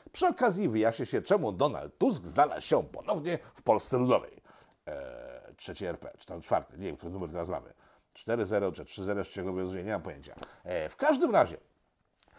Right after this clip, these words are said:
pan Tusk wydobył się z odmętów brukselskich nie dlatego, że chciał ratować kraj, w co potwierdza nawet pan Trzaskowski. Zobaczcie,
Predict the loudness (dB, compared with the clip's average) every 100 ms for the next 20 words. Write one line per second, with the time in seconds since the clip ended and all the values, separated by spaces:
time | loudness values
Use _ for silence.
0 | -20 4 8 10 8 6 4 4 2 0
1 | 6 6 8 6 4 4 4 4 2 0
2 | 2 0 0 -2 2 0 0 -4 -2 -2
3 | 4 4 4 2 2 2 2 0 0 2
4 | 4 4 2 2 2 2 6 6 4 -2
5 | -2 0 0 2 0 0 2 0 0 -4
6 | -4 -8 -2 0 2 0 0